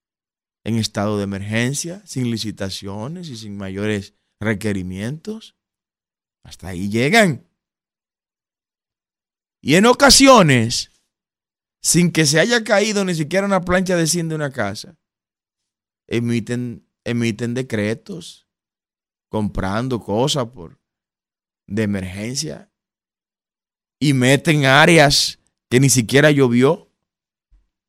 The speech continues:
con obras que no son necesarias construir en ese momento. Ah, pero la meten en el paquete de ese decreto. ¿Para qué? Para beneficiar a sus amigos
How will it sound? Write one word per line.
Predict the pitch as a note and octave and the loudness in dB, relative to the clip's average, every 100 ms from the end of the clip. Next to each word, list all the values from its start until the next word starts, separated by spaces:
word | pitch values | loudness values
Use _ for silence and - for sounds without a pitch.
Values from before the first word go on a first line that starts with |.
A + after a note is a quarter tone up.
| _ _ _ _ _ _ _ _ _ - | _ _ _ _ _ _ _ _ _ 0
con | C#3 C3+ | 2 6
obras | C#3+ F3 F3 - | 6 6 6 4
que | C#3+ C3+ | 4 4
no | C3 C#3+ D#3+ - _ - | 6 6 6 4 _ 2
son | D#3 D#3+ | 6 8
necesarias | D#3 D3+ C#3 C#3 D3 F3 E3+ - - _ _ _ | 8 6 4 6 6 4 2 0 -6 _ _ _
construir | - C#3 A#2+ B2+ C#3+ | 2 2 4 2 4
en | D#3 | 4
ese | C#3+ C#3 | 2 -2
momento. | C3 B2 D#3 D#3 - | -6 -6 -8 -8 -6
Ah, | B2+ B2+ - | -4 -2 -6
pero | G#2 | -8
la | G2+ | -6
meten | G#2+ D3 D#3+ C#3+ | -4 -4 -4 -4
en | |
el | C3+ | -6
paquete | - C3 D#3 C#3+ - | -6 -6 -4 -6 -6
de | A#2+ | -10
ese | C3+ | -8
decreto. | B2 - E2+ _ _ _ _ _ _ _ _ _ _ - | -10 -10 -16 _ _ _ _ _ _ _ _ _ _ -12
¿Para | A2 B2 | -10 -10
qué? | - - _ _ _ _ _ _ _ _ _ _ _ _ _ - _ - | -14 -20 _ _ _ _ _ _ _ _ _ _ _ _ _ -20 _ -10
Para | G#2+ A2 | -6 -4
beneficiar | G#2+ A2+ C3+ E3+ - D#3 D#3 D#3+ | -2 -4 -4 -6 -2 -2 0 -2
a | |
sus | D#3 D3 | -2 -4
amigos | D#3+ C#3 A#2 A2 B2 | -6 -6 -8 -10 -12